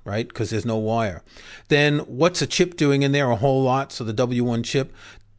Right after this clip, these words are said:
Then twenty-four hour battery life, because with the case it's twenty-four hours. Finally, they get to clearly superior sound.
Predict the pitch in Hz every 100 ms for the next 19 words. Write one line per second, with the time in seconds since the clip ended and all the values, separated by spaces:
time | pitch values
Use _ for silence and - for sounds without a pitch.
0 | _ - 190 202 202 175 180 180 175 156
1 | 147 135 143 170 175 180 220 233 - 131
2 | 139 120 113 - 135 123 - - 127 113
3 | - 110 135 160 - 240 320 196 147 151
4 | - 143 - 202 208 180 - 165 175 147
5 | 135 131 180 156 110